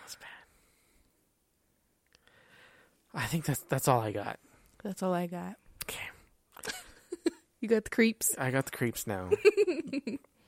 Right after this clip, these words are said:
Speaker 1: So I'm gonna go watch some cartoons so I can actually go to, to sleep tonight.
Speaker 2: Okay.
Speaker 1: Thank you, everybody, for listening. We appreciate every single one of you. Uh, be sure you're sharing with all your friends.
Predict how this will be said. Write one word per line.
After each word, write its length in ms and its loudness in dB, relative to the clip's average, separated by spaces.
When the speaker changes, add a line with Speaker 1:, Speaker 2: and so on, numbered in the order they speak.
Speaker 1:
So 120 -4
I'm 60 0
gonna 120 0
go 100 6
watch 260 6
some 80 -10
cartoons 800 -2
so 200 -4
I 40 2
can 180 -8
actually 340 -6
go 100 0
to, 60 -4
to 100 -6
sleep 280 -6
tonight. 360 -16
Speaker 2:
Okay. 480 -6
Speaker 1:
Thank 260 2
you, 260 4
everybody, 400 4
for 160 -4
listening. 560 -2
We 160 -2
appreciate 500 -2
every 220 0
single 260 -6
one 120 -4
of 100 -8
you. 220 -6
Uh, 140 -4
be 160 -2
sure 180 6
you're 140 6
sharing 420 4
with 140 -2
all 100 0
your 140 4
friends. 540 -2